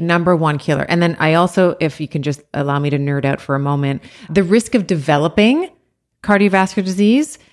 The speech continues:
versus the risk of developing breast cancer. So women have a one in eight risk, so about twelve percent, if you divide one into eight, it's about twelve percent risk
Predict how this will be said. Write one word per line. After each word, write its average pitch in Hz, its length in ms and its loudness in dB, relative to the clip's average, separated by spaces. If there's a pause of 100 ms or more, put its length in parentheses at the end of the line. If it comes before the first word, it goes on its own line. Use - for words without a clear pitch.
(220)
versus 175 340 0
the 165 100 0
risk 160 280 0
of 156 120 -2
developing 143 800 -2 (220)
breast 131 340 -4
cancer. 175 640 -2 (280)
So - 160 0
women 233 600 4
have 147 180 0
a 156 80 4
one 160 380 0
in 165 280 -2
eight 156 440 0
risk, 143 420 -2
so - 120 -2
about - 220 -2
twelve - 340 0
percent, 147 460 -2
if - 80 -10
you 131 60 -2
divide 123 280 -2
one 131 180 0
into 127 240 -2
eight, 107 60 -2
it's 104 80 -8
about - 140 -6
twelve 156 220 0
percent 147 260 -4 (280)
risk 165 300 2